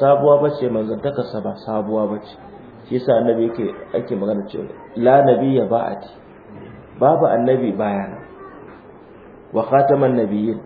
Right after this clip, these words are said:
haka Allah ya ce. Cikamakin annaba daga shi ba wani. Saboda haka zuwan Annabi Isa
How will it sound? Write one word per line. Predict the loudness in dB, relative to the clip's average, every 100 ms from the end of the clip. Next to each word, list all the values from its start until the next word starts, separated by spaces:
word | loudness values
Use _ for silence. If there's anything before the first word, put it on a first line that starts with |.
| -6
haka | 0
Allah | 0 2 -2
ya | -4
ce. | -12 -20 -18 -14 -10 -4
Cikamakin | 0 2 2 0 0
annaba | 0 2 4 4
daga | 4 -4 -6
shi | 0
ba | 4
wani. | 4 2 -6 -12 -20 -20 -20 -20 -20 -20 -20 -20 -20 -14 2
Saboda | 6 6
haka | 6 6
zuwan | 6 6 6
Annabi | 4 2 -2
Isa | 2 2